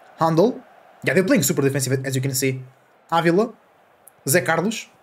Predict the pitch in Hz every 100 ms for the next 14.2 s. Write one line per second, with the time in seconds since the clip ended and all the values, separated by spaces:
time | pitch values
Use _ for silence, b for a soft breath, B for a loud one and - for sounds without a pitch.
0 | _ _ _ _ _ _ _ _ - -
1 | - 240 247 247 247 254 - 208 202 226
2 | 220 170 156 254 - - 254 233 - -
3 | - - - - - 214 208 208 277 285
4 | - _ _ _ _ _ _ _ - 120
5 | 131 214 262 - - _ _ - - 135
6 | 139 202 330 - - - - - 302 302
7 | 107 107 202 370 - - - 254 - 247
8 | 247 285 302 233 240 - - - - -
9 | - - - - - - - - - -
10 | - B B B - - 175 170 196 214
11 | 214 - 214 226 226 220 - - - 180
12 | 196 208 202 B B - 139 165 175 180
13 | 175 165 170 - 147 156 143 127 127 131
14 | - -